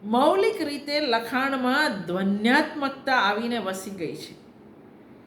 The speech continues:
મેઘાણીએ એમના યુગના પુષ્કળ ઉત્તમ વાર્તા કથકોને સહૃદયતાથી સાંભળ્યા હતા.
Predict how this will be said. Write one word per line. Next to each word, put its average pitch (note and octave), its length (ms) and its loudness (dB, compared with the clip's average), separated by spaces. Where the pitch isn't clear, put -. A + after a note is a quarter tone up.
મેઘાણીએ C#4 880 2
એમના C#4 340 0
યુગના C#4+ 460 0
પુષ્કળ D#4+ 580 -4
ઉત્તમ D#4+ 440 -2
વાર્તા C4 420 2
કથકોને C4 760 -4
સહૃદયતાથી C4 1080 0
સાંભળ્યા G3 460 0
હતા. E3 300 -4